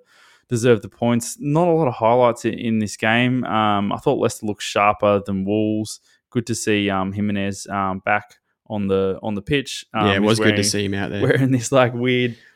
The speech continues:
Speaker 1: half
Speaker 2: Yeah.
Speaker 1: helmet, half, like, you know when, um, you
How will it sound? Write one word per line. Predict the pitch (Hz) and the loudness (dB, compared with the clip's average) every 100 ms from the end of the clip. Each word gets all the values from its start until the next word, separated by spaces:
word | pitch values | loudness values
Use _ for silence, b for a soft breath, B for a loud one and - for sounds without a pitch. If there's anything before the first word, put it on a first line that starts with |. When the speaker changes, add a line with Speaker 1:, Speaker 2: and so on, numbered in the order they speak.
| - | -2
Speaker 1:
half | 127 123 | 0 4
Speaker 2:
Yeah. | 139 117 | 4 4
Speaker 1:
helmet, | 117 120 - | 4 4 2
half, | - 127 123 - | -2 -2 -2 0
like, | 107 110 - _ | 0 0 -6 _
you | 143 | 0
know | 170 190 | 2 4
when, | 180 160 | 4 4
um, | 151 123 113 110 _ | 4 4 2 -4 _
you | b | b